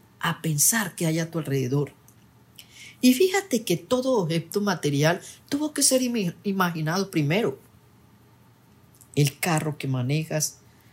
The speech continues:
la silla, hasta el techo que te cobija. Todo, absolutamente todo, es obra de la mente subconsciente, donde arrojaste la idea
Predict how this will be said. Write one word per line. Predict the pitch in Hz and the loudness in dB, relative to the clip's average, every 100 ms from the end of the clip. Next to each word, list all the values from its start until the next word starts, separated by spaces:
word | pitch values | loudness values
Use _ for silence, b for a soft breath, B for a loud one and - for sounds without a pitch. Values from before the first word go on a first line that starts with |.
| b - | b -4
la | 180 | 0
silla, | 160 - 151 139 147 143 151 - _ - | 2 4 2 2 0 -2 -4 -16 _ -2
hasta | 180 - | -2 2
el | 175 165 | -2 0
techo | - 240 - 220 | -2 0 0 -2
que | |
te | 185 - | -4 -4
cobija. | 139 135 170 - - - - - - - | -4 -4 -4 -10 -20 -20 -20 -20 -20 0
Todo, | 294 285 226 202 | 2 4 6 6
absolutamente | 170 160 185 190 214 254 247 247 - | 4 2 2 0 -2 -2 0 -4 -2
todo, | 302 277 151 B B | 2 2 0 B B
es | - 175 196 | 2 4 4
obra | 190 196 | 4 0
de | 180 | 2
la | 156 | 0
mente | 160 151 190 | -2 2 4
subconsciente, | - 208 139 175 151 - 240 269 185 143 131 B B - | 4 2 0 0 2 2 2 2 0 0 -4 B B -2
donde | 185 175 160 | 0 2 2
arrojaste | 151 143 143 - 220 226 247 | 0 -2 -4 0 0 2 0
la | 226 143 | 0 0
idea | 147 226 233 139 | 2 2 4 2